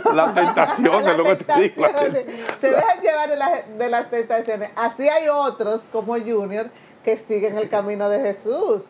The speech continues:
Speaker 2: Entonces, vamos a darle el chance también a esos otros abogados de que, pero sí, tenemos nosotros que evangelizarlos, tenemos nosotros que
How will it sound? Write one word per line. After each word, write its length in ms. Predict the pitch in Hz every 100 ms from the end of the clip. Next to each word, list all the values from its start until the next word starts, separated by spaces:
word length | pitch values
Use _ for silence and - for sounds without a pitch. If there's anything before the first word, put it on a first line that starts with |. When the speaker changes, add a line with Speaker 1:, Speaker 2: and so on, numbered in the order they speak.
| -
Speaker 2:
Entonces, 600 | 202 190 214 220 262 214 160 _ - - - - -
vamos 340 | 220 226 226 240
a 40 |
darle 180 | 233 240
el 100 | 214
chance 380 | - 240 - -
también 400 | - 208 214 214
a 160 | 202 208
esos 300 | 233 240 233
otros 360 | 240 247 269
abogados 600 | 233 226 233 208 185 190
de 140 | 196 190
que, 340 | 202 202 190 - - - -
pero 160 | 233 247
sí, 220 | 254 254 - -
tenemos 440 | 226 214 220 233 269
nosotros 680 | 254 240 233 240 233 233 - -
que 360 | 208 214 208 -
evangelizarlos, 1600 | 202 202 196 226 190 185 175 - 190 190 196 190 175 160 143 147 - -
tenemos 360 | 175 180 190
nosotros 480 | 196 196 196 190 196 -
que 300 | 185 180 165